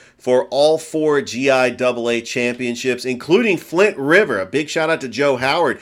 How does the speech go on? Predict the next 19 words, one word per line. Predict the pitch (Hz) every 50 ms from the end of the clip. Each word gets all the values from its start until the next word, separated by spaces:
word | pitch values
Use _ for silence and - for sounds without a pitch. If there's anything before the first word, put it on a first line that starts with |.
| - - _
He | - 175 247 254
just | 240 196 160 - -
texted | 170 175 208 208 - 175
me. | 147 123 117
He's | 160 240 294 370
excited | 349 - - - 208 196 247 247 214 175
you're | 147 160 175
calling | 175 - 208 196 190 190 175 160
the | 151
game. | 135 143 165 208 247 226 135 98 - - - - _
Flint | - - 175 214 226 165 165
River | 175 208 226 214 202
is | 180 156 -
taking | - 180 175 175 175
on | 165 160 147 135 123
Robert | 147 160 180 185 185 190 185 -
Toombs | - 175 175 180 175 156
Christian | - - - 175 170 - 170 165
Academy. | 151 151 160 156 156 156 160 156 156 160 160 156